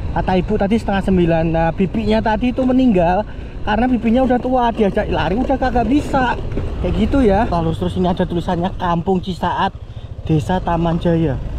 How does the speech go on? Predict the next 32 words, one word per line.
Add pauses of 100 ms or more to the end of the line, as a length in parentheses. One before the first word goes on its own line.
(380)
Uh, (540)
ini
kayaknya
rusak
gara-gara
tsunami
kali
ya. (800)
Sampai
pada
copot
semua. (1040)
Nah,
dulu
katanya
itu
tsunami
di
sini
tuh
cukup
tinggi
ya,
dan
kejadiannya (360)
tsunami
di
sini
dulu
jam
setengah
sembilan,